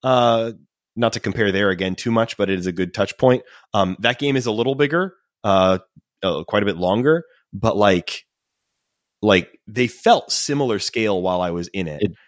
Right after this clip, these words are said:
Speaker 2: it did. Well, it's also, it's the similar, like, it's a lot of tight tunnels and single screens that, like, really,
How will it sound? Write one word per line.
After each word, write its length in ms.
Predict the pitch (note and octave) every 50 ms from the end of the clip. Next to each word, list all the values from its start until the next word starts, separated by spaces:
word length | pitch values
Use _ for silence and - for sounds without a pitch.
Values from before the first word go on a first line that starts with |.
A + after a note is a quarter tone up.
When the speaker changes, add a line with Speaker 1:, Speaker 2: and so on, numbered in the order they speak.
| _
Speaker 2:
it 120 | - G#2 E2
did. 160 | G2+ G#2 G2+
Well, 240 | G#2+ A#2+ C#3+ D3+ D3+
it's 140 | D#3 - F#3
also, 420 | F3 F3 F#3 - - F3+ E3+ D#3
it's 180 | D3+ D3 - -
the 100 | D3+ C#3
similar, 600 | - - D#3 C#3+ D3 C#3+ C#3 C3+ B2+ A#2+ A#2 G#2+
like, 400 | G2 F#2+ F2+ F2 F2 F2 - - _ _ _ _ _ _ _ _ _ -
it's 140 | A#2+ -
a 60 | - A#2
lot 240 | A2 B2+ C#3 C#3+
of 80 | B2+ G2+ - _ _
tight 540 | - - - - - A2+ A2+ A#2 A#2 - - _ _ _ _ _ _ _ _ _ _ _ -
tunnels 880 | - - B2+ B2+ B2 A#2+ A#2+ A#2 A2+ A2+ A2+ A2+ A2+ A2 G#2 - - - _ _ _ _ _ _
and 400 | - G2+ F#2+ F#2 F#2 F#2 F#2 F#2
single 420 | F2+ - - B2 A#2+ A#2 A2+ A2 G#2+
screens 680 | - - - - A2 G#2+ G#2+ G#2+ G#2+ G#2+ G#2+ G#2 F#2
that, 180 | G#2 F#2+ - -
like, 220 | F#2+ F#2+ F#2 E2+
really, 760 | - G#2+ G2+ G#2+ A#2+ A#2+ B2 C3+ C3 B2 A#2+ A#2 A2 G#2 G2